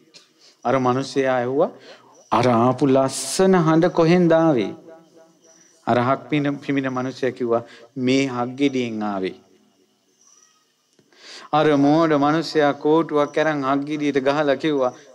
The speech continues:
"දැන් වරෙන් හඬ, දැන් වරෙන් හඬ." හක් ගෙඩිය කරකවා, කරකවා කියනවා, "දැන් වරෙන් හඬ, දැන් වරෙන් හඬ" කියලා.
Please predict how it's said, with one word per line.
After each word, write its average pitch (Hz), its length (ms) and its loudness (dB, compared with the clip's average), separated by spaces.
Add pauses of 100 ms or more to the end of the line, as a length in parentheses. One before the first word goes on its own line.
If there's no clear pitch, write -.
(120)
"දැන් 170 280 0
වරෙන් 117 340 0
හඬ, 107 260 -4 (420)
දැන් 196 280 0
වරෙන් 143 340 2
හඬ." 113 560 -6 (320)
හක් 151 220 0
ගෙඩිය 165 280 2
කරකවා, 190 580 2
කරකවා 196 560 2
කියනවා, 196 440 -2 (320)
"දැන් 220 240 2
වරෙන් 180 380 0
හඬ, 147 320 -2
දැන් 175 220 0
වරෙන් 151 320 -2
හඬ" 127 260 0
කියලා. 101 360 -12